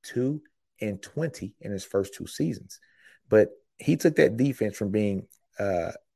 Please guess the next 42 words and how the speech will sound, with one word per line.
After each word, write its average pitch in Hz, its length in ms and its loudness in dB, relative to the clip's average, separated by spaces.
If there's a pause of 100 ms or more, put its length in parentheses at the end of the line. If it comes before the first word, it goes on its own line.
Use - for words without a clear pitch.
(140)
ranked 117 280 0
as 92 160 -6
low 113 320 6
in 92 120 -6
that 85 200 -10
top, - 300 2
in, 110 180 -6
in 104 140 -4
that 90 180 -6
five-year 107 360 2
span. 101 400 -2 (320)
I'm 110 80 -2
sorry, 107 200 6
he 120 60 2
took 127 120 0
that 117 120 8
offense 117 440 6
ranked 113 220 -4
as 104 120 -8
low 107 220 4
as - 120 -8 (220)
a - 60 -8
hundred 123 340 0
third 131 240 12
in 104 60 -2
the 95 60 -4
nation 131 420 0 (680)
in 107 180 0
that 104 180 4
five-year 110 640 4
span 104 440 -2 (1040)
up 117 220 6
to 101 260 -2
number 98 300 -2
thirty-five 107 840 2
in 98 60 -4
the 92 180 -4
nation 92 240 -6
in - 60 -10
his - 80 -14
fourth 113 400 0
year. 107 300 2